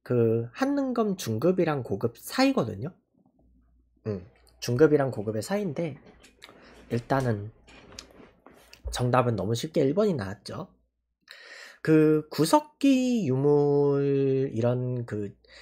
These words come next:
유적지 가고 싶은 사람들은요, 그 구석기 유적지 나중에 가보고 싶은 사람들 수도권 기준이에요. 나중에 그, 그 수도권 일 호선이 그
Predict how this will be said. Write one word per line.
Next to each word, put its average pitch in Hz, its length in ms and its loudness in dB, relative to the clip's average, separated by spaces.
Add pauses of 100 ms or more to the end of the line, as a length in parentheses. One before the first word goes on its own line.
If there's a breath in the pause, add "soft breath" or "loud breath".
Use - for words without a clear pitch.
(160 loud breath)
유적지 151 600 0
가고 117 260 -2
싶은 143 260 -6
사람들은요, 120 720 -4 (1500 soft breath)
그 120 180 -6
구석기 254 540 2
유적지 151 360 0
나중에 120 360 0
가보고 123 320 0
싶은 135 220 -4
사람들 110 260 -4
수도권 294 400 -2
기준이에요. 127 600 -2 (1000 loud breath)
나중에 170 760 0 (220)
그, 113 440 0 (960 soft breath)
그 98 400 -4 (200)
수도권 285 520 2
일 254 140 0
호선이 131 680 -2 (360)
그 101 340 -6